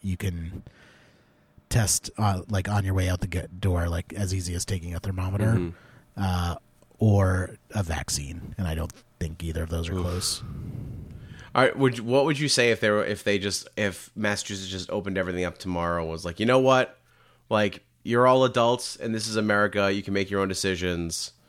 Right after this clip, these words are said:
Speaker 1: I mean, I still would, it's the same as I still wouldn't go
Speaker 2: You
Speaker 1: to
Speaker 2: wouldn't go to
Speaker 1: events.
Speaker 2: events if everything opened up?
Speaker 1: Hell no. Hell no.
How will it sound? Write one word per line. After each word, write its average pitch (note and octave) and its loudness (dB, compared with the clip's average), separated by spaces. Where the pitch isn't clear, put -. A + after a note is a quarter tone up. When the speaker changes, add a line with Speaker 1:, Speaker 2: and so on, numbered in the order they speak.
Speaker 1:
I E3 4
mean, C3 8
I B2+ 2
still C3+ 6
would, A#2+ 0
it's A#2+ -2
the A2 0
same A2+ 2
as G2 0
I F#2+ -2
still A2+ 2
wouldn't F#2 0
go - 0
Speaker 2:
You G#2+ 4
Speaker 1:
to G2+ 4
Speaker 2:
wouldn't E2+ 0
go F#2+ 2
to F#2 2
Speaker 1:
events. F2+ -2
Speaker 2:
events - -16
if G2 -14
everything F2+ -2
opened F2 -4
up? F2 -4
Speaker 1:
Hell E3 6
no. E2+ -4
Hell D3 0
no. F2 -8